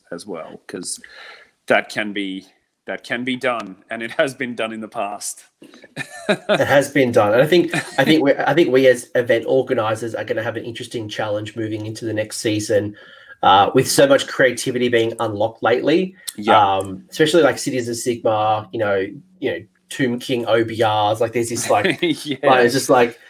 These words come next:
Speaker 2: you know, like, do you use a skeleton? Is it a Mortek guard? Oh,
Speaker 1: Yeah,
Speaker 2: probably
Speaker 1: there's
Speaker 2: not.
Speaker 1: some, there's some blurry lines, but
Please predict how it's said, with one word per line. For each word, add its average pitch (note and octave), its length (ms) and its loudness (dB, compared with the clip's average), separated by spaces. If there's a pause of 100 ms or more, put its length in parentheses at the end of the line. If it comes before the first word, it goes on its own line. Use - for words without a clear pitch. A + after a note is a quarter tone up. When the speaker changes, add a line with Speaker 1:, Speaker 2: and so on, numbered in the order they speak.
(180)
Speaker 2:
you A#2+ 80 -2
know, A2 200 4
like, A2+ 280 -4
do B2+ 100 -6
you C#3 100 4
use C3+ 240 2
a B2 40 -4
skeleton? B2+ 560 2
Is B2 140 0
it A#2 60 4
a G#2 40 2
Mortek A#2 460 2
guard? G#2+ 360 0
Oh, - 540 -8
Speaker 1:
Yeah, G#2 240 2
Speaker 2:
probably D3+ 260 4
Speaker 1:
there's B2+ 140 6
Speaker 2:
not. C3 140 6
Speaker 1:
some, A#2+ 400 -2
there's C3 260 -2
some C#3 240 -10 (120)
blurry D#3 420 -2
lines, C#3 480 -8
but G#2+ 360 -10